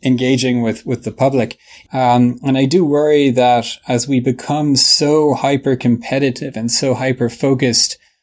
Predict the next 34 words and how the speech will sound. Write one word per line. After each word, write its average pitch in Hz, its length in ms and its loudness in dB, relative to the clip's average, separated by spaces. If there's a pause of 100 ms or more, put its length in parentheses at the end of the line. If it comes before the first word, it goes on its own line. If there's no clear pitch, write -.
(240)
on 127 560 2 (280)
research, 135 580 0 (100)
that 123 320 -2
it - 300 -6
sort 175 260 4
of 156 140 2
removes 139 540 2
us - 380 -2 (100)
from 123 560 -2 (260)
the 123 400 2
everyday 117 920 2
of 117 160 -4
life. 127 500 -4
And 117 340 -2 (380)
that's 143 200 0
been 180 120 2
observed 135 480 2
by 120 420 0
many 127 800 0 (120)
academics 123 580 0
in 123 80 0
the 107 60 -4
past, - 500 -4
that 131 240 -2
the 131 80 -2
mechanism 123 800 2
that 110 260 -2 (160)
which, - 560 -4
through 202 140 4
which 165 200 0
scientists 151 520 -2
are 123 80 -2
kept - 400 -6
out 135 460 0